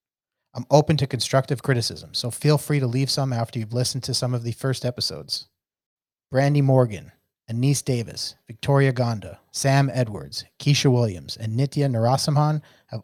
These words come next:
all been incredibly kind to donate their time to help me get this going. To them, I'm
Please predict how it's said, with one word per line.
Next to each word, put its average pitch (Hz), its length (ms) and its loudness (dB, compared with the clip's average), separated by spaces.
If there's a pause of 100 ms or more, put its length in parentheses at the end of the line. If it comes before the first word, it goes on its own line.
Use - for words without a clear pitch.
all 135 200 6
been 135 140 4
incredibly 151 560 2
kind 135 300 -2
to 127 80 -8
donate 127 380 0
their 113 120 -4
time 135 400 -2
to 104 100 -12
help 143 220 -6
me 131 100 -6
get 120 200 -6
this 110 160 -10
going. 92 380 -12 (840)
To 135 100 2
them, 135 420 4 (260)
I'm 120 300 -4